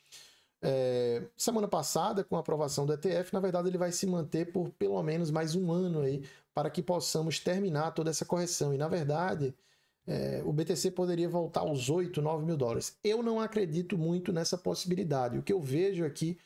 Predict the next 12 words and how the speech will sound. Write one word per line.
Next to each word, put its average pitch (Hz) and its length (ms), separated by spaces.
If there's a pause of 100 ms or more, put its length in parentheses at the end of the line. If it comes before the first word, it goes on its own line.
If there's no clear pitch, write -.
(180)
é 170 80
um 175 120
impulso 190 680 (320)
que - 80
se 147 140
iniciou 165 360
aqui 151 160
no 160 80
B 160 120
T 175 120
C, 123 380 (720)
certo? 139 420